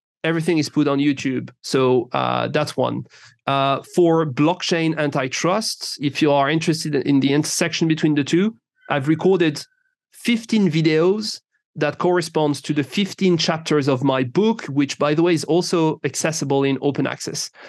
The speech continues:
Uh, so if you just enter my name on, uh, YouTube, uh, you will find those fifteen videos. Uh, if you are really into it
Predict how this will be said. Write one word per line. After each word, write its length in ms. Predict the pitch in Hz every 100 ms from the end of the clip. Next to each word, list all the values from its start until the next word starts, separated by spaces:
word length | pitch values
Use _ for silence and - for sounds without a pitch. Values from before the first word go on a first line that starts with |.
| - _ -
Uh, 280 | 135 131 127
so 340 | - 147 139
if 220 | 135 127
you 60 | 139
just 300 | 151 151 -
enter 200 | 151 156
my 200 | 143 135
name 500 | 139 151 170 190 185 143
on, 300 | 131 123 120
uh, 80 |
YouTube, 720 | 117 127 156 160 175 180 170 156 -
uh, 180 | 139 127
you 140 | 135
will 100 | 139
find 360 | 127 156 147 139
those 260 | 131 123 -
fifteen 400 | 160 160 143 131
videos. 540 | 135 117 104 156 160 _ - - _
Uh, 120 | 135 143
if 160 | 160
you 100 | 180
are 140 | 160 135
really 440 | 120 127 214 220
into 400 | 196 208 190 220
it 240 | 214 -